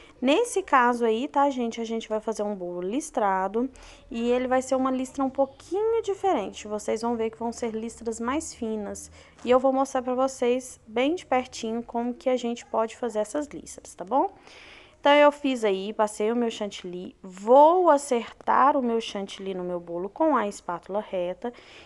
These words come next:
e agora eu vou passar a minha espátula aonde que eu vou fazer as cavidades para tá colocando o outro chantilly, branco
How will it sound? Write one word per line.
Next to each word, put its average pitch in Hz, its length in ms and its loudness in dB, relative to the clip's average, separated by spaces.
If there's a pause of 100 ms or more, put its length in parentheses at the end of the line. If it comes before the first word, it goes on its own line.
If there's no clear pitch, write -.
(140)
e 339 80 2
agora 285 400 6
eu 262 60 4
vou 269 100 4
passar 262 680 4
a 269 140 4
minha 254 300 2
espátula 233 680 2
aonde 254 460 0
que - 40 -18
eu 269 60 4
vou 262 260 4
fazer 294 640 2
as 403 140 2
cavidades 226 640 2
para 294 320 2
tá 262 160 0
colocando 262 500 0
o 247 60 -2
outro 220 280 -2
chantilly, 262 460 -4
branco 208 720 -2